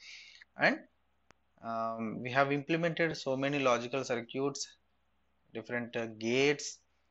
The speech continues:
and two input, three input, def, uh, several number of gates are, uh, im-, have been implemented and, uh, using C mos circuitry. Later we have drawn the stick and layout diagrams as well.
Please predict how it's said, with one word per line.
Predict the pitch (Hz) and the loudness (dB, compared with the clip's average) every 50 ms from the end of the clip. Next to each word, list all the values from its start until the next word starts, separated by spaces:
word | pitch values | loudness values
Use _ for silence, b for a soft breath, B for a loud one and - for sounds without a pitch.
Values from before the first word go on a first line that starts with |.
| _ _ _ _ _ - 117 | _ _ _ _ _ -12 -8
and | 117 113 107 - | -8 -8 -4 -2
two | 131 135 | -2 -2
input, | 135 131 120 117 127 117 117 | -2 -2 -4 -4 -6 -6 -4
three | 120 123 131 | -4 -4 -2
input, | 131 120 - 127 117 117 | -4 -4 -4 -4 -2 0
def, | 120 117 117 - - | -2 -2 -2 -2 -4
uh, | 123 | -4
several | 113 - - 117 113 131 143 151 151 | -4 0 2 2 4 4 4 4 4
number | 143 139 135 127 127 | 2 0 0 0 0
of | 127 123 127 - - 127 | 0 0 -2 -8 -12 -6
gates | 120 120 120 117 - | -4 -2 -2 -2 -4
are, | 117 110 | -6 -6
uh, | 113 113 104 110 110 110 113 113 110 | -4 -4 -4 -4 -4 -4 -4 -4 -4
im-, | 110 113 117 - - - | -6 -6 -8 -8 -8 -4
have | 117 117 110 107 | -2 0 0 0
been | 113 123 127 135 | 0 0 0 -2
implemented | 120 113 120 120 120 120 120 117 - 123 120 | -2 -2 -2 -2 -2 -2 -2 2 2 2 4
and, | 123 120 117 113 113 110 B B B B B B B B _ _ - | 2 2 0 0 -2 -4 B B B B B B B B _ _ -2
uh, | 110 110 110 107 107 104 104 101 98 104 107 113 - | 0 2 4 4 4 4 4 2 0 -2 -4 -6 -6
using | - 120 120 123 117 123 123 120 | -2 0 2 2 2 2 -2 -2
C | - - 120 | -2 -2 0
mos | 120 131 135 - | 2 2 4 4
circuitry. | - 143 127 - - 135 135 135 131 123 120 117 | 4 2 2 2 2 0 2 4 4 4 6 6
Later | 113 113 120 123 127 139 127 | 6 8 8 8 8 6 4
we | 127 123 | 2 2
have | 117 120 113 113 | 2 2 2 2
drawn | 110 113 120 131 135 131 127 | 2 2 4 4 2 0 -2
the | 117 120 | -4 -4
stick | - - - 117 - - | -4 -6 -6 -6 -4 -4
and | 120 117 | -2 -2
layout | 113 110 113 117 113 | 0 0 0 0 0
diagrams | 113 104 104 107 107 110 110 113 | 0 0 0 0 -2 -4 -2 0
as | 113 101 98 101 | 0 -2 0 0
well. | 104 110 95 - | 0 0 -2 -2